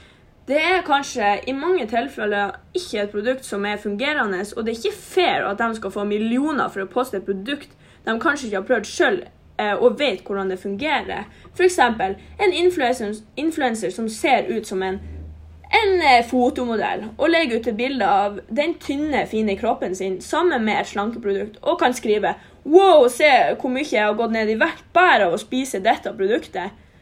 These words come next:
Er dette egentlig etisk rett? Eh, det kan jo føre til at følgerne til forbildene sine slutter å ha et normalt kosthold, og at, eh, ja, helsa kan bli dårligere. De poster dette kun for sin egen vinning, for å tjene penger.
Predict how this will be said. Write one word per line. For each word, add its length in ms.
Er 160
dette 240
egentlig 400
etisk 480
rett? 300
Eh, 300
det 160
kan 80
jo 160
føre 340
til 140
at 80
følgerne 640
til 320
forbildene 560
sine 300
slutter 400
å 160
ha 80
et 160
normalt 400
kosthold, 460
og 220
at, 300
eh, 320
ja, 340
helsa 280
kan 140
bli 100
dårligere. 460
De 180
poster 500
dette 320
kun 240
for 80
sin 160
egen 260
vinning, 440
for 80
å 160
tjene 560
penger. 400